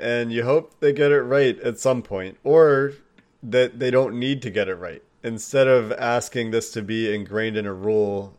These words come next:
it would be great if we could just see the best candidates be hired for jobs without it needing to be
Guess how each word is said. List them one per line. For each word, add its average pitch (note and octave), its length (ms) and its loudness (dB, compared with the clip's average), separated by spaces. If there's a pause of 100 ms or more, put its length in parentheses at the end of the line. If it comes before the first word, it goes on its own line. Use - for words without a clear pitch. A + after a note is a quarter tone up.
(120)
it A2+ 100 0
would A2 180 0
be G#2+ 120 -6
great A#2 480 0
if A#2+ 160 -10
we A2+ 120 -8
could G2+ 260 -8
just G#2+ 320 -4
see G#2+ 320 -6
the G#2 140 -4
best G#2+ 380 -2
candidates G#2+ 640 0
be A2 260 -6
hired G#2 420 -2
for G#2+ 180 -6
jobs G2+ 720 -4
without C3 540 0
it C3 180 -2
needing A#2+ 340 -4
to G#2+ 140 -12
be G#2 540 -8